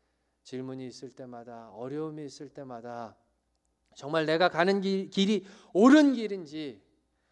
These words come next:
정말 내 신앙이 하나님 앞에서 올바른 길인지 생각될 때마다 정말 주님의 말씀으로 다시 돌아가는 저와 여러분이 되기를 간절히 축복합니다.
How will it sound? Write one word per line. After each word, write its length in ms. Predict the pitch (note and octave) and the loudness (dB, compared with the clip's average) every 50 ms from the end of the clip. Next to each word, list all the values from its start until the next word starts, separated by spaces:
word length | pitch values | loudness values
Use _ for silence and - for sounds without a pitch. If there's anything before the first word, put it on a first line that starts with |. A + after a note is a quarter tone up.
| _ _ _ | _ _ _
정말 300 | - D#3+ F3+ G3+ G3+ F3+ | -6 -2 2 2 2 4
내 260 | F3+ F#3+ A3 B3 B3 | 6 8 8 8 8
신앙이 1000 | - - - B3 C4 C4 B3+ A#3+ A#3 A3+ A3 A#3 A#3+ A3 F3+ C#3+ - - - _ _ _ _ _ | 6 2 -2 0 2 4 4 4 4 2 2 4 4 4 2 0 -4 -12 -20 _ _ _ _ _
하나님 480 | - - - C#4 D4+ D4 C#4+ C#4 C4 A#3 | -8 0 4 6 8 8 6 4 2 0
앞에서 400 | G#3 F#3 - - F3+ D#3+ - F3+ | -2 -4 -4 -8 -10 -8 -6 -4
올바른 540 | D#3+ D#3 D#3+ D#3+ F3 E3+ E3+ E3+ D#3+ D#3 | -4 -4 -2 0 2 2 2 0 -6 -10
길인지 520 | C#3 - C#3 C#3 C3+ C3+ B2+ B2+ C3 B2+ - _ _ _ _ _ _ | -14 -16 -16 -16 -16 -18 -20 -20 -20 -20 -20 _ _ _ _ _ _
생각될 600 | - - F#3+ G3+ G#3 G3 F#3+ F#3+ _ - C#3 A#2 | -18 -14 -14 -10 -8 -8 -8 -8 _ -16 -18 -16
때마다 540 | - - A#2 G#2+ G2 F2+ F2 _ _ _ _ _ _ _ _ _ _ _ _ _ _ _ _ _ _ _ _ _ _ | -18 -20 -20 -20 -20 -20 -20 _ _ _ _ _ _ _ _ _ _ _ _ _ _ _ _ _ _ _ _ _ _
정말 240 | _ - G#2 G2 F#2+ | _ -20 -20 -20 -20
주님의 360 | - - A2 G#2 G2+ G#2 G2+ | -18 -18 -16 -16 -16 -16 -14
말씀으로 840 | G2+ G2+ G2 G2+ G#2 G#2 - - - A#2 G#2 G2+ G#2 G2+ F#2+ F#2 _ _ _ _ _ _ _ _ _ _ | -14 -14 -14 -14 -14 -16 -18 -20 -18 -20 -20 -20 -20 -20 -20 -20 _ _ _ _ _ _ _ _ _ _
다시 260 | - F#2+ - - - | -20 -20 -20 -20 -18
돌아가는 540 | - A2 G#2+ G#2+ G#2 G2+ G2 F#2+ G2+ F#2+ F#2 _ _ _ _ _ _ _ _ _ | -16 -14 -14 -14 -14 -16 -20 -20 -20 -20 _ _ _ _ _ _ _ _ _ _
저와 280 | _ - G#2+ G#2 G#2 | _ -16 -14 -14 -14
여러분이 360 | G2+ G#2 G#2+ G#2+ G#2 G#2+ G#2 G2+ | -14 -14 -16 -16 -16 -18 -18 -18
되기를 520 | G#2 G2+ G2 G#2 G2 G#2 G2+ G2+ G#2 A2 _ _ _ _ _ _ | -18 -20 -20 -20 -20 -20 -20 -20 -20 _ _ _ _ _ _ _
간절히 460 | _ _ - G#2+ G#2+ A2 A#2 A2+ A2 G#2+ | _ _ -20 -20 -20 -18 -18 -18 -18 -20
축복합니다. 960 | - - _ _ C#3 B2 - _ B2 A2+ G#2 G#2 G2 _ G#2+ G2+ G2+ G#2 | -20 -20 _ _ -18 -18 -18 _ -20 -20 -20 -20 -20 _ -20 -20 -20 _